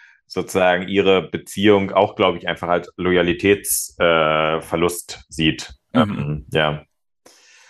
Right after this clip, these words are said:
Speaker 1: Traurig.
Speaker 2: Wir sehen kurz, wie Lisa Michael von den Problemen mit Christian erzählt und Lisa will nicht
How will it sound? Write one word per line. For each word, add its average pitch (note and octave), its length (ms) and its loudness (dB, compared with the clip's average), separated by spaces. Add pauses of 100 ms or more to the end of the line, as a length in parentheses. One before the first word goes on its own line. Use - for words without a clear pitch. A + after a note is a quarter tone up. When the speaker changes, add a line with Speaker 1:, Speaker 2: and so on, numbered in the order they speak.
(380)
Speaker 1:
Traurig. D2+ 300 2
Speaker 2:
Wir A#2 60 -2
sehen C3+ 200 0
kurz, - 460 -4
wie A#2+ 100 0
Lisa B2+ 420 0
Michael C3+ 380 0
von A2+ 160 -2
den A2 120 -2
Problemen G2+ 360 -6
mit G#2+ 160 -6
Christian G#2+ 460 -4
erzählt G#2+ 520 -6
und G#2+ 220 -6
Lisa G#2+ 300 -4
will G#2 160 -4
nicht - 380 -8